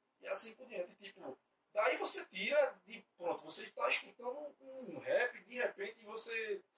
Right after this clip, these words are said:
é, você se identifica, você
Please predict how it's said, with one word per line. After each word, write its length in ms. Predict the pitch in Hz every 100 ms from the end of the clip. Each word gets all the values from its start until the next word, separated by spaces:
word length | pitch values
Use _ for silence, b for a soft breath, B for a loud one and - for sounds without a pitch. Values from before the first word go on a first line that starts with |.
| - - _ _ _ _
é, 420 | - 147 143 131 - _ _ _ _ _ _
você 280 | 135 - 185
se 140 | 240
identifica, 440 | 262 247 254 254 -
você 280 | - - -